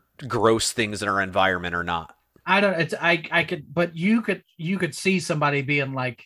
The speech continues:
Speaker 2: "White people just let the dog eat the-," like
Speaker 1: <laughs> Well, yeah, I, I recently met a guy who was talking about how he doesn't like dogs, and he's like, "It's because you meet dogs and, and they'll jump up on you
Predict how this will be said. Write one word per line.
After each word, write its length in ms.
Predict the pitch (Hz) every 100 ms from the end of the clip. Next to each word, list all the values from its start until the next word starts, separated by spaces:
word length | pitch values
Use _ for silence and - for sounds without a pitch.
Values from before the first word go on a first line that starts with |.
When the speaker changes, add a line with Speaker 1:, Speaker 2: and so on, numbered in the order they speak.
| - - _ _ _ _ _ _
Speaker 2:
"White 320 | 131 165 185
people 360 | - 185 151 151
just 220 | 143 135
let 280 | 143 151 151 -
the 100 | 131
dog 340 | 120 160 165
eat 100 | 156
the-," 380 | 220 220 - 240 -
like 240 | 170 160
Speaker 1:
<laughs> 1800 | - 202 - 185 - 185 - 180 - 185 - 302 285 262 _ _ - 302 190
Well, 180 | 196
yeah, 180 | 180 208
I, 140 | 151 151
I 80 | 143
recently 340 | 175 190 165
met 240 | 135 147 151
a 60 |
guy 340 | 131 123 117 113
who 320 | 120 127 117
was 160 | 110
talking 160 | - 127
about 100 | 113
how 100 | 120
he 60 | 113
doesn't 380 | 120 120 127
like 220 | 110 113 101
dogs, 500 | 110 107 98 92 - - - -
and 100 | 131
he's 120 | 127
like, 100 | 127
"It's 100 | 127
because 260 | 170 170 139
you 60 |
meet 220 | 151 190 -
dogs 300 | 156 170 135
and, 120 | 127
and 120 | 131
they'll 100 | 123
jump 320 | 110 147 143 139
up 180 | 180 127
on 160 | 120
you 260 | 113 110